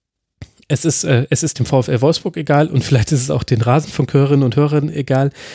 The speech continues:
Ich bin unglaublich enttäuscht vom V F L Wolfsburg. Ich finde es Wahnsinn, was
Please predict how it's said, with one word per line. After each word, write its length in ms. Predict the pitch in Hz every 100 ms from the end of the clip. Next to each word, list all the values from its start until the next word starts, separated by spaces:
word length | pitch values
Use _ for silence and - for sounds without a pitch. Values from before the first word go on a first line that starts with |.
| - - -
Ich 160 | -
bin 220 | - 131 -
unglaublich 760 | 160 180 175 139 139 - 139
enttäuscht 400 | 147 120 131 -
vom 100 | -
V 200 | 113 117
F 40 | 110
L 140 | 113
Wolfsburg. 400 | 107 104 - 104 - - -
Ich 120 | -
finde 220 | - 139 139
es 320 | 139 127 113
Wahnsinn, 680 | 123 156 175 151 147 165 180 _ _ _ _ -
was 480 | 127 139 - -